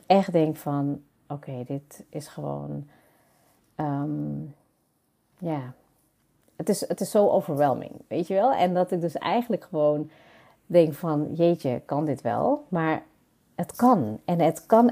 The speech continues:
echt gewoon ook heel snel gaan. Dat je er soms zelf ook een beetje, nou ja, ik dan in ieder geval, dat ik denk van, "Wow, ik zag het echt niet zo snel aankomen." En daar ben ik echt zo dankbaar voor. Want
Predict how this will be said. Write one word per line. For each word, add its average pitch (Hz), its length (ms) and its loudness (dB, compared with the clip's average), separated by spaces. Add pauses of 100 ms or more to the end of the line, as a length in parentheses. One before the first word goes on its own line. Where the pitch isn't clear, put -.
(100)
echt 254 280 2
gewoon 190 440 0
ook 208 160 2
heel 180 180 -2
snel 202 300 -2
gaan. 135 280 -8
Dat 156 160 -8
je 180 80 -6
er 170 120 -4
soms 180 260 -6
zelf - 380 -8
ook 180 160 -4
een 170 60 -20
beetje, 165 420 -2 (420)
nou 147 140 -2
ja, - 160 -2
ik 151 80 -6
dan 147 200 -2
in - 300 -8
ieder - 160 -8
geval, 151 200 -4
dat 156 120 0
ik 156 120 -2
denk 160 220 -2
van, 139 200 -6
"Wow, 131 420 0
ik - 140 -10
zag - 160 -8
het - 120 -8
echt - 180 -10
niet 156 120 -6
zo 165 120 -8
snel 156 160 -10
aankomen." 156 480 -6
En 151 60 -4
daar 156 80 -8
ben 165 140 -6
ik 175 100 -8
echt - 240 -10
zo 208 260 2
dankbaar 196 440 -2
voor. 143 320 -4
Want 190 220 -4